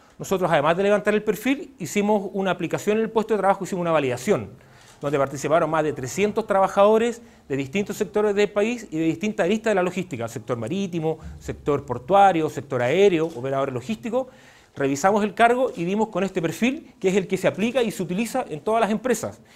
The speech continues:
De hecho, este es el perfil que nosotros certificamos en nuestro centro de certificación. Nosotros llegamos a las empresas y corroboramos que sean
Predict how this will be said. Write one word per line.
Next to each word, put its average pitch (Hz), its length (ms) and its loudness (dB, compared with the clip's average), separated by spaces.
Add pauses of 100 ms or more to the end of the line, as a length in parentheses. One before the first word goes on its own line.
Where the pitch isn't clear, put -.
(120)
De 170 140 2
hecho, 196 220 0
este 214 240 2
es 208 60 6
el - 80 -2
perfil 214 380 -4
que 202 120 -2
nosotros 185 320 -2
certificamos 180 640 -2
en 208 40 0
nuestro 180 240 -6
centro 185 300 -6
de 170 60 -2
certificación. 139 600 -4 (560)
Nosotros 139 220 -4
llegamos 143 220 -2
a 175 80 2
las 190 60 0
empresas 202 380 0
y 147 40 -10
corroboramos 160 500 0
que 147 140 -6
sean 156 320 2